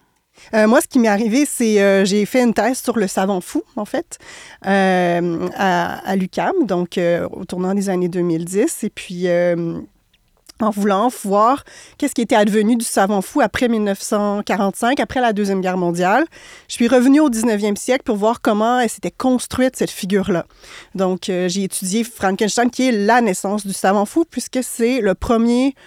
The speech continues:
roman, ben, la première œuvre littéraire dans lequel, euh, les, des humains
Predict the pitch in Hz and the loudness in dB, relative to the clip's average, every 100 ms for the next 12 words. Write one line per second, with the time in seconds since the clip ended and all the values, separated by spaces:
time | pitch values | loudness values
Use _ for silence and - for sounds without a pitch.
0 | - - _ 190 214 196 190 214 269 196 | -20 -20 _ -2 0 2 2 2 2 2
1 | 180 170 208 196 190 180 - 196 208 226 | 0 -2 -4 0 0 -2 -2 2 2 0
2 | 214 196 202 170 180 190 240 - - - | -4 -4 -4 -2 0 0 -2 -8 -20 -8
3 | 220 247 240 190 233 220 240 262 - _ | 0 2 2 0 0 2 2 0 -2 _
4 | 214 185 180 180 190 180 185 202 190 202 | 0 2 2 0 -2 -4 -2 0 2 2
5 | 233 190 | 4 2